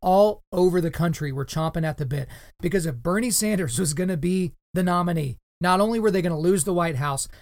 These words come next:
they were going to, you know, the Republicans were, were gonna build a higher majority in the Senate. There was a chance Republicans would get the House back. They were gonna lose governorships. Democrats were gonna lose governor's races and gubernatorial races. Like, they were gonna get shellacked.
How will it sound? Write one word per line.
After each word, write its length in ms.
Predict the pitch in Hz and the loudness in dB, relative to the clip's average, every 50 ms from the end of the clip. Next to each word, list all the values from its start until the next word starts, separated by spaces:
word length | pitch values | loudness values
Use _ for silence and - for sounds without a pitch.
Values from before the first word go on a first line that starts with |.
| - _ _ _ - | -20 _ _ _ 0
they 140 | 175 190 202 | 2 2 4
were 180 | 196 196 180 | 4 4 2
going 340 | 156 156 180 175 170 165 160 | 2 0 -2 -2 0 -2 -2
to, 260 | 131 - 151 135 135 - _ _ | -2 -4 -6 -6 -8 -12 _ _
you 120 | - 175 160 | -4 -2 -2
know, 100 | 147 135 | -2 -2
the 160 | 127 147 139 - - | -6 -6 -8 -8 -4
Republicans 540 | 160 160 160 - 185 185 202 151 185 170 165 | -4 -2 0 0 0 0 2 0 0 -2 0
were, 200 | 165 165 170 165 | 0 0 -2 -2
were 180 | 143 156 160 | -2 -4 -2
gonna 160 | 156 165 160 143 | 0 0 -2 0
build 240 | 160 165 156 139 | 0 0 0 0
a 60 | 143 127 | -2 -4
higher 260 | - 170 175 180 185 | -2 0 0 0 2
majority 420 | 180 180 143 170 170 170 160 160 | 0 0 0 0 0 0 0 -2
in 60 | 147 | -2
the 80 | 135 131 | -2 -2
Senate. 340 | - - 185 190 190 185 - - - - - - _ - | -2 0 0 0 0 -2 -4 -12 -20 -20 -20 -18 _ -4
There 100 | 175 160 | -2 -2
was 120 | 156 135 | -2 -2
a 60 | 139 | -4
chance 260 | - - 180 185 175 | -2 -2 -2 0 0
Republicans 480 | - 165 143 170 175 180 151 160 170 151 | -2 -2 -2 0 0 0 0 -2 -2 -2
would 140 | 143 147 127 | -4 -4 -6
get 120 | 156 - | -6 -6
the 80 | - 123 | -6 -4
House 260 | 120 160 175 180 - | -2 -2 -2 -2 -2
back. 300 | - 180 175 175 175 - - - - - _ _ | -4 -2 -2 -2 -4 -6 -16 -18 -20 -20 _ _
They 120 | 151 185 | -4 -2
were 80 | 180 175 | -2 0
gonna 100 | 175 175 | 0 0
lose 260 | 165 170 165 160 127 | 0 2 0 0 0
governorships. 720 | - - 170 165 175 190 185 190 180 - - 185 180 143 - | -2 -2 -2 0 0 0 0 -2 -2 -2 -2 -2 -2 -2 -2
Democrats 440 | - 170 170 170 - 180 170 165 - | -4 -2 -2 -2 -2 -2 -2 -2 -2
were 40 | 160 | -4
gonna 120 | 160 160 | -2 0
lose 200 | 160 160 147 123 | 0 0 -2 -2
governor's 440 | 139 165 170 175 180 180 170 135 - | -2 -2 -2 0 0 -2 -2 -2 -2
races 400 | 160 175 175 165 - 170 160 143 | -2 -2 0 0 -2 -4 -4 -4
and 60 | 143 | -4
gubernatorial 500 | 151 151 165 156 - - 170 165 165 160 | -4 -4 -4 -6 -4 -2 -2 -2 0 -2
races. 240 | 165 160 - - - | -2 -4 -4 -6 -6
Like, 260 | - 165 156 131 - - _ _ _ _ _ _ - | -6 -6 -6 -6 -10 -16 _ _ _ _ _ _ 0
they 100 | 202 233 | 2 2
were 80 | 247 | 2
gonna 120 | 233 214 190 | 2 0 0
get 260 | 156 175 156 135 - - | 0 0 -2 -4 -6 -8
shellacked. 720 | - - - 185 175 156 156 156 139 110 117 - - - | -6 -4 -2 -2 0 0 -2 -2 -4 -6 -10 -14 -18 -18